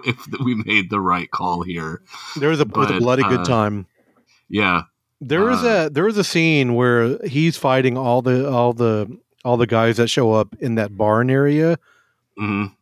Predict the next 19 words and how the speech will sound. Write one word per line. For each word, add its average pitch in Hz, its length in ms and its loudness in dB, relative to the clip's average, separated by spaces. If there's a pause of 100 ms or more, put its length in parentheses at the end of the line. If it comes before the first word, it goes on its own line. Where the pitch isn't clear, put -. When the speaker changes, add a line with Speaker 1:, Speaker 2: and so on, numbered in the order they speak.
Speaker 2:
and 135 360 0
not 190 240 -2
that 190 180 2
many 156 240 0
guys 123 540 2
showed 120 340 2
up. 110 220 2
I'm 107 120 -2
like, 107 200 0
"They're 127 100 2
just, 175 220 -2
like, 165 120 0
multiplying. 110 800 -2
Where 131 120 2
are 175 40 0
they 175 100 2
coming 127 320 -4
from?" 101 380 -8 (680)
Speaker 1:
Yeah, 101 240 0